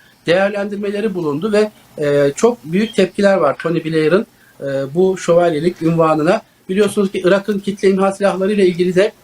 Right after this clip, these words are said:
e, İngiliz parlamentosunu yanlış yönlendirildiği ortaya çıkmıştı ve Blair ülkesini Irak'ın işgaline otuz bin asker göndererek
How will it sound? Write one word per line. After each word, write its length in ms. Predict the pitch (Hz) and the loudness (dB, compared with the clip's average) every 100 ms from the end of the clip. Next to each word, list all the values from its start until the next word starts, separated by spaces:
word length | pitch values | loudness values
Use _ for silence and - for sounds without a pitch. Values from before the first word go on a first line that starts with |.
| _ _ - | _ _ -6
e, 240 | 156 151 | -2 -2
İngiliz 360 | 170 208 196 190 | 0 2 2 0
parlamentosunu 880 | 185 175 185 180 175 175 185 190 202 | 0 0 0 -2 -2 -4 0 -2 -2
yanlış 380 | 147 165 214 214 | -2 2 2 2
yönlendirildiği 680 | 180 180 170 170 175 175 202 | 2 4 2 0 -2 0 2
ortaya 320 | 185 160 143 | 2 0 -4
çıkmıştı 540 | 143 - 131 - 214 - _ _ | -6 -6 -6 0 -2 -2 _ _
ve 140 | 151 | -2
Blair 360 | 139 202 185 214 | 0 2 2 0
ülkesini 540 | 175 175 208 - 180 226 _ _ 180 | -4 -2 -2 0 0 -2 _ _ 0
Irak'ın 380 | 247 240 185 | 0 0 -4
işgaline 640 | 185 143 - 170 160 175 208 | -6 -10 -4 0 0 0 -2
otuz 320 | - - 220 | -4 -2 0
bin 120 | 196 | 0
asker 380 | - 165 - 175 | 0 -2 0 -2
göndererek 560 | 147 151 165 165 214 | 0 -2 0 2 0